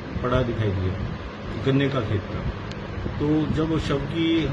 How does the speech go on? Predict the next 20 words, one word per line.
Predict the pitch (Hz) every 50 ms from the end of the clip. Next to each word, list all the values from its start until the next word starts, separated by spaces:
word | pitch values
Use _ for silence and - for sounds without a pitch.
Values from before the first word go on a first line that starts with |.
| 135
घर | - 127 131
वालों | 139 143 143 151 151 147
को | 151 151
ले | 143 135 135
जाकर | - 143 139 147
वहाँ | 151 143 139 135
पे | - 147
पहचान | 131 - 127 123 - 147 143 151
कराई | 147 147 151 151
गई, | 147 156
तो | 151 - 147 143 147
वो | 143
उन्होंने | 143 143 147 151 165
पहचाना | 160 - 123 - - 135 131 135 147
कि | 151 147 151
ये | 139 147
उन्हीं | 151 151 127 131 135
का | 131 147 180
बच्चा | 180 - 98 - - 104
है। | 92 90 95 - - - -